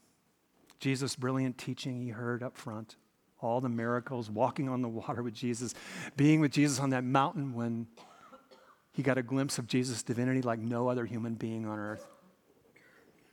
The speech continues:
And remember, Jesus gave Peter a new name.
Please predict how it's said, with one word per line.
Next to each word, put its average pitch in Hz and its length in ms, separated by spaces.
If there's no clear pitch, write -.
And 113 120
remember, 127 280
Jesus 120 400
gave 120 400
Peter 120 340
a - 40
new 107 140
name. 107 360